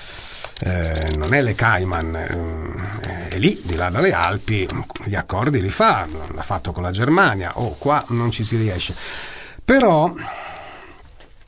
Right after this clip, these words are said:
eh, mi piacerebbe leggervelo tutto, ma non c'è tempo. Eh, c'è una, così, un, un reportage da, mm, Walkwil,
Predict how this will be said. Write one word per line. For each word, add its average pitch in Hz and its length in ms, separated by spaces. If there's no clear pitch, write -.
eh, 113 460
mi 107 220
piacerebbe 123 420
leggervelo 117 440
tutto, 175 260
ma 104 160
non 107 160
c'è 156 160
tempo. 110 720
Eh, 117 140
c'è 127 360
una, 113 380
così, 127 200
un, 107 460
un 104 160
reportage 147 600
da, 127 480
mm, 117 400
Walkwil, 131 1000